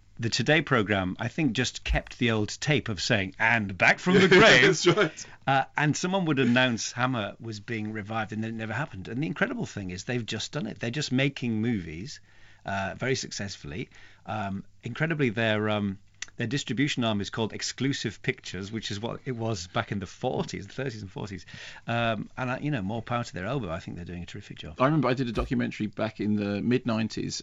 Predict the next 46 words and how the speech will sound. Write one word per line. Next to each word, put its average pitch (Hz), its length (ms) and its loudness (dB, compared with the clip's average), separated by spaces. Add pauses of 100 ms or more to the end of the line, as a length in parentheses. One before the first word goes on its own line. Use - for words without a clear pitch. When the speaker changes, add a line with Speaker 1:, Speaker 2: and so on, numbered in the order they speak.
Speaker 2:
uh, 104 300 -2
about 107 520 -2
the, 107 360 -2
and 117 100 0
it 113 80 0
was 120 100 -4
called 123 440 2
the, 110 580 0
the 110 100 -4
Rise 113 300 2
and 113 120 2
Fall 117 200 0
and 113 120 2
Rise 110 280 2
of 117 80 -6
Hom-, 165 280 0
uh, - 40 2
uh, 135 380 0 (100)
uh, 135 120 2
and 143 120 4
it - 40 2
ended 147 280 4
up 120 140 0
with, 123 200 0
and 139 240 4
they're 139 160 4
ba-, 107 200 0
<laughs> 156 40 6
you 180 60 4
know, 160 100 6
Speaker 1:
And - 100 4
Speaker 2:
they're, 156 100 4
Speaker 1:
they're 139 80 4
Speaker 2:
they're 156 80 6
Speaker 1:
back, 160 180 8
Speaker 2:
back, - 60 2
Speaker 1:
yes. 117 200 4
Speaker 2:
and 143 240 4
then 147 140 4
Speaker 1:
They, 165 160 6
Speaker 2:
they - 0 -
Speaker 1:
they 170 140 6
Speaker 2:
weren't 262 120 10
Speaker 1:
weren't. 127 240 4
Speaker 2:
<laughs> - 220 4
for 165 300 4